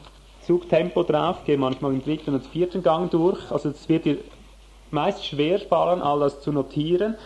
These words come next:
wenn du Notizen machst. Wir machen aber Tonbandaufnahmen von diesen Versammlungen. Also du kannst es, kannst dich entspannt auch ein bisschen zurücklehnen und einfach mal mitgehen. Ich werde lange nicht jede Bibelstelle aufschlagen, aber ich werde sie erwähnen,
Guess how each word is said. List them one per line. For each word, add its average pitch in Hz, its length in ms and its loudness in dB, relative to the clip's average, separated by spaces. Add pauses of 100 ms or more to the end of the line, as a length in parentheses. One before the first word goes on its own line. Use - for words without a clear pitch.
(300)
wenn 156 140 -4
du 165 40 0
Notizen 170 560 -6
machst. 160 400 0
Wir 143 140 -2
machen 139 220 0
aber 123 200 0
Tonbandaufnahmen 170 920 0
von 165 140 -6
diesen 165 340 -6 (680)
Versammlungen. 160 840 2
Also 147 160 -2
du 143 80 -4
kannst 143 380 0
es, - 340 -4
kannst 143 220 -2
dich 135 80 -4
entspannt 151 520 0
auch 160 140 4
ein 151 80 -2
bisschen 143 240 -6
zurücklehnen 170 760 0 (240)
und 151 100 0
einfach 180 240 2
mal 170 140 2
mitgehen. 151 580 2
Ich 139 120 -2
werde 151 320 4
lange 170 280 4
nicht 190 180 -2
jede 156 220 2
Bibelstelle 151 720 2
aufschlagen, 180 640 2
aber 147 120 0
ich 139 120 -4
werde 139 180 2
sie 139 120 -2
erwähnen, 131 600 2